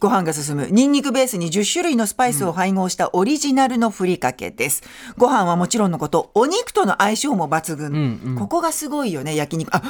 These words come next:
Speaker 1: すっごいニンニクの香りがここまで来た。
Speaker 2: すごい。これね、ちょっと食べて。
Speaker 1: ドストライク？
Speaker 2: うん。
Speaker 1: ちょっと行こう。焼肉。
Speaker 2: ちょっと少しでいいよ。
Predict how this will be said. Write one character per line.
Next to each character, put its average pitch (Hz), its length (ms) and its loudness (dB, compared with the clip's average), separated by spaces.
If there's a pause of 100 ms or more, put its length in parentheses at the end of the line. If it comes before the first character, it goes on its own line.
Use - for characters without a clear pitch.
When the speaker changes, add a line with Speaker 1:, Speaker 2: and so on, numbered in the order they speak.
(140)
Speaker 1:
す - 120 -6
っ - 40 -20
ご 202 120 -4
い - 20 -6
ニ 170 160 -4
ン 214 40 -2
ニ 233 100 -4
ク 240 80 -6
の 220 100 -4
香 226 140 -6
り 220 60 -2
が 208 120 -6
こ 165 80 -6
こ 147 80 -4
ま 151 60 4
で 165 60 8
来 170 40 6
た。 185 40 8
Speaker 2:
す 202 40 6
ご 190 100 4
い。 - 40 -6 (1200)
こ 190 320 2
れ 294 80 2
ね、 302 180 2
ち 226 80 -4
ょ 254 100 -4
っ - 20 -8
と - 60 -16 (120)
食 220 120 -2
べ 214 100 -2
て。 151 180 -6 (260)
Speaker 1:
ド 170 120 0
ス - 80 -8
ト 185 80 0
ラ 185 100 4
イ 147 60 -4
ク？ 131 260 -10 (100)
Speaker 2:
う 135 80 -2
ん。 135 280 -2 (220)
Speaker 1:
ち - 100 -18
ょ - 20 -14
っ 139 40 -18
と - 100 -16
行 127 120 -16
こ - 220 -8
う。 - 40 -20 (280)
焼 139 240 -6
肉。 233 180 0
Speaker 2:
ち - 60 -8
ょ 302 40 -2
っ - 20 -2
と 359 60 4
少 427 40 6
し 349 100 0
で 220 140 6
い 165 40 4
い - 20 2
よ。 131 200 -2